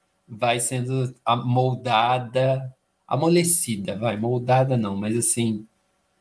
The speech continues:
vai sendo amolecida pelo, pelo olhar da criança e pela companhia da criança. Eu acho que em algum tempo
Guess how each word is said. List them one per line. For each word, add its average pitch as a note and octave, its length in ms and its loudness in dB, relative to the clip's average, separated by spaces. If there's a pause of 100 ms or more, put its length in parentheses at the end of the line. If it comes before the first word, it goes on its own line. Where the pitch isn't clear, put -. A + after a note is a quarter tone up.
(140)
vai B2 360 0
sendo B2+ 340 2
amolecida B2+ 760 2
pelo, A#2+ 1160 2 (880)
pelo B2 240 2
olhar E3 300 4
da E3 180 0
criança C3+ 600 0
e - 160 -6 (220)
pela A#2+ 240 2
companhia A#2+ 480 0
da B2+ 120 0
criança. A#2 560 -2 (600)
Eu B2+ 80 2
acho C#3+ 220 2
que E3+ 80 -4
em D#3+ 80 4
algum D#3+ 460 4
tempo B2+ 920 0